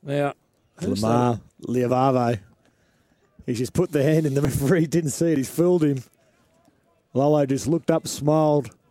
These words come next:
Speaker 2: He knew he didn't do anything wrong.
Speaker 1: Well, it could be a huge decision.
Speaker 2: Well,
Speaker 1: Because
Speaker 2: just
Speaker 1: the Tigers defending on their own twenty.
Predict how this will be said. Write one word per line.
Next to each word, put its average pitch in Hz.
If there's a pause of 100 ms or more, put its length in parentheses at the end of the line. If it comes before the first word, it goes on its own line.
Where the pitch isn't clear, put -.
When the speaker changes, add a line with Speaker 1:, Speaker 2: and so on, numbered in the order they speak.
(380)
Speaker 2:
He 139
knew 156
he 151
didn't 143
do 135
anything 127
wrong. 127 (160)
Speaker 1:
Well, 151
it -
could 170
be 127
a 117
huge 139
decision. 131
Speaker 2:
Well, 123 (120)
Speaker 1:
Because 151
Speaker 2:
just 147
Speaker 1:
the 135
Tigers 151
defending 143
on 143
their 139
own 143
twenty. 127